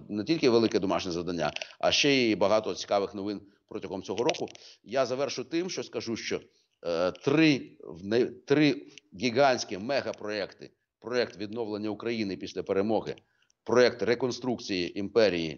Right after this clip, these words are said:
після деколонізації і проєкт перезавантаження європейської індустрії, щоб відв'язатися від, е, дешевих енергоносіїв і дешевої робочої сили. Це три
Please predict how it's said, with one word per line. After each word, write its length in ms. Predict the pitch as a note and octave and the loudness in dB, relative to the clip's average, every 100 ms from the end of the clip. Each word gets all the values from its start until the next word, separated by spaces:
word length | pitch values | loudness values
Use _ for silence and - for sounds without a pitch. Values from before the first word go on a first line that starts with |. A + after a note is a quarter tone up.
| - | -8
після 240 | G#2+ - | -6 -6
деколонізації 880 | E2+ F#2 G2 F#2+ F#2+ F#2+ D#2+ - C#2+ - _ _ _ | -4 -2 -2 -2 2 2 2 -2 -8 -12 _ _ _
і 60 | F#2+ | -8
проєкт 400 | A2+ A#2 G#2+ G#2+ | 2 2 2 0
перезавантаження 680 | G#2 F#2 A2 A2 G2 G2 | -2 0 0 2 2 0
європейської 500 | F2+ F#2 G#2 F2 F2+ | -4 -4 -4 -4 -4
індустрії, 540 | F#2 F#2+ - F2 C#2 - _ _ - | -6 -6 -4 -2 -4 -8 _ _ -8
щоб 200 | - F#2 | -4 0
відв'язатися 720 | A2 G#2+ G2+ G2 E2 - F2 | 4 4 6 4 2 -2 -2
від, 260 | F2 D2+ | -4 -6
е, 1400 | - D#2+ D2+ D#2+ D#2 D#2 D#2 D2+ D#2 D#2 D#2 D2 C#2+ D2 | -4 -2 0 0 0 0 2 2 2 2 4 4 4 4
дешевих 440 | D2 F#2+ G#2+ F#2+ G2 | 4 4 6 6 4
енергоносіїв 580 | F#2 F2+ F2+ F#2 F#2 | 0 0 -2 -2 0
і 40 | E2+ | 0
дешевої 300 | E2 F2+ F#2 | 2 4 4
робочої 300 | F#2+ G2+ - | 2 2 2
сили. 300 | F3 F3+ C3 - - - - | 4 4 2 -4 -20 -18 -2
Це 160 | A#2+ | 0
три 380 | - C#3+ B2 | 4 6 4